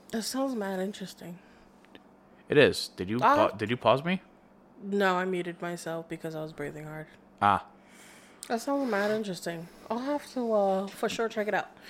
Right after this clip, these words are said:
Speaker 2: And then Chucho, uh,
Speaker 1: Okay. <laughs> Be
Speaker 2: well,
Speaker 1: careful how you say that.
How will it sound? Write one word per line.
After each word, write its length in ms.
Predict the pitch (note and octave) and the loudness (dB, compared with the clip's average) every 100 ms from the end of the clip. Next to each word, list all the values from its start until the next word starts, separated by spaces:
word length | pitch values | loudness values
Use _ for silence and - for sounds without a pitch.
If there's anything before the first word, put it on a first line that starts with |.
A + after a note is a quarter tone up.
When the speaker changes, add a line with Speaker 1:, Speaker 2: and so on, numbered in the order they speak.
| - - - | -14 -8 2
Speaker 2:
And 180 | B2 C3 | 6 8
then 160 | B2 | 6
Chucho, 580 | A#2+ F3 G#3 - A#2+ D#3+ - - - - - - - - - | 6 8 8 10 8 8 2 -16 -20 -20 -20 -20 -20 -20 2
uh, 500 | C#3 C3+ C3 B2 A#2 - | 8 10 12 12 10 8
Speaker 1:
Okay. 840 | F3 D3+ B3 A#3+ C4+ - G#3+ G#3 E3 C#3+ | 2 0 0 2 2 2 0 -2 -4 -8
<laughs> 120 | - | 2
Be 80 | - | 6
Speaker 2:
well, 80 | A3 | 8
Speaker 1:
careful 300 | A3 A#3+ C#4 | 8 8 6
how 80 | C4+ | 6
you 160 | B3 | 2
say 180 | - D#3+ | 2 2
that. 280 | E3+ G3 | 4 4